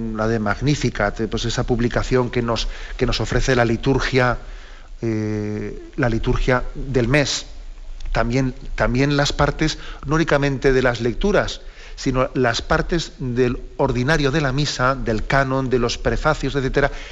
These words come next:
que muchas veces en ellas no, no nos fijamos, ¿eh? A veces en la Eucaristía únicamente meditamos en las lecturas, en la liturgia de la palabra, pero bueno es también que, digamos, vamos a meditar en momentos determinados, pues en, en otras partes de la misa, que no por el hecho de ser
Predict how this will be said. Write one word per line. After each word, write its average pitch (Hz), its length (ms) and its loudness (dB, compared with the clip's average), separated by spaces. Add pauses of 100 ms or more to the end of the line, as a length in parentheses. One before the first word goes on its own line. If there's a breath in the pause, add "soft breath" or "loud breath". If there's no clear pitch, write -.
(160 loud breath)
que 131 100 0
muchas 156 240 0
veces 160 220 2
en 147 100 2
ellas 147 240 2
no, 143 180 0 (240 loud breath)
no 135 120 2
nos 135 160 0
fijamos, 117 680 0 (220)
¿eh? 123 100 -10 (520 loud breath)
A 113 60 -4
veces 131 160 2
en 143 80 2
la 147 40 8
Eucaristía 139 380 2
únicamente 139 420 2
meditamos 139 520 0 (260 loud breath)
en 120 140 2
las 113 180 0
lecturas, 135 540 2
en 117 80 -4
la 104 40 -2
liturgia 117 300 0
de 117 60 0
la 147 100 4
palabra, 139 400 2 (300 loud breath)
pero 131 240 2
bueno 165 400 0
es 165 120 -2
también 139 440 0 (440 loud breath)
que, 123 120 -2
digamos, 123 480 0
vamos 156 320 2
a 143 40 0
meditar 135 380 0
en 135 80 0
momentos 127 320 0
determinados, 139 640 2
pues - 240 -2
en, 117 280 0 (300 loud breath)
en 120 120 2
otras - 240 2
partes 147 300 2
de 135 60 2
la 135 60 2
misa, 120 400 -2 (240)
que 104 140 -4
no 139 100 2
por 131 140 2
el 147 60 4
hecho 139 160 0
de - 80 0
ser 151 340 2